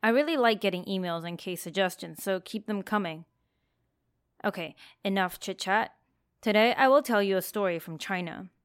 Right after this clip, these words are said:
This is a case where four people were murdered in cold blood, and it took police many, many years to finally find the perpetrators, thanks to advancements in science,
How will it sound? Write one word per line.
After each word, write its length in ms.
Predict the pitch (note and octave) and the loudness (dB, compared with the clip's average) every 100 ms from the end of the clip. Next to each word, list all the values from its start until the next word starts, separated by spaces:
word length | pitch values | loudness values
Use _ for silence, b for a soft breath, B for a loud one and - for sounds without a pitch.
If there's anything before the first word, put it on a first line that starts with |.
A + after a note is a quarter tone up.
| - | -10
This 160 | A3+ B3+ | -8 -6
is 100 | C4 | -4
a 60 | |
case 440 | D#4 A#3+ G3 F#3+ - | -4 -2 -2 -2 -4
where 200 | F#3 F3 | -4 -4
four 340 | - B3 C#4 | -2 2 2
people 400 | C#4+ G#3+ - G3 | 0 -6 -2 -2
were 140 | F#3 F3 | 0 0
murdered 480 | F#3 F3+ D#3 D#3 - | 0 0 -2 -8 -10
in 180 | F3 D#3+ | -10 -6
cold 300 | F3 E3 E3 | -4 -4 0
blood, 340 | F#3+ E3+ - - | 0 0 -2 -8
and 160 | G#3+ G#3+ | -2 -2
it 140 | G#3 | -2
took 200 | A3+ A3+ | -4 -4
police 440 | - A#3 F#3+ F3+ E3+ | 0 0 0 -4 -6
many, 320 | F3+ G#3+ G3 | -2 0 0
many 280 | F3+ F3+ E3+ | -2 -2 -4
years 480 | G3 G#3+ F3 F3 - | -2 0 -2 -4 -10
to 140 | G3+ | -12
finally 600 | - - G#3 A#3+ C4 C4+ | -10 -4 0 0 0 -2
find 340 | - G3+ G3 | 0 -2 -2
the 60 | F#3+ | -4
perpetrators, 760 | - G3 E3+ D#3 D3+ D3+ D3+ - _ _ _ _ - | -4 -6 -6 -12 -12 -12 -12 -16 _ _ _ _ -4
thanks 300 | A#3 A#3+ - | -2 -2 -2
to 100 | C4 | -2
advancements 840 | G#3+ F3+ F#3 F#3 - G3 F#3 F#3 E3 | -2 -2 -2 -2 -4 -6 -4 -6 -10
in 120 | D3+ | -10
science, 640 | - F#3+ F3 E3+ E3+ - | -6 -4 -4 -8 -12 -16